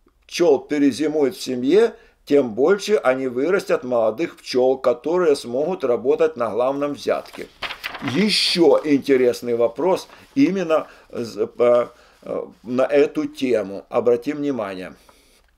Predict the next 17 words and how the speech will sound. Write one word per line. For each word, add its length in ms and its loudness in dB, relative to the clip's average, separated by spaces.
Известно, 580 2
что 220 0
пчелы, 480 2
выведенные 600 2
летом, 440 2
гибнут 500 -6
земной, 580 -4
зимой 460 -4
или 280 -2
ранней 420 0
весной. 440 -8
В 40 -20
связи 360 0
с 100 -10
этим 340 0
возникает 560 2
вопрос, 520 0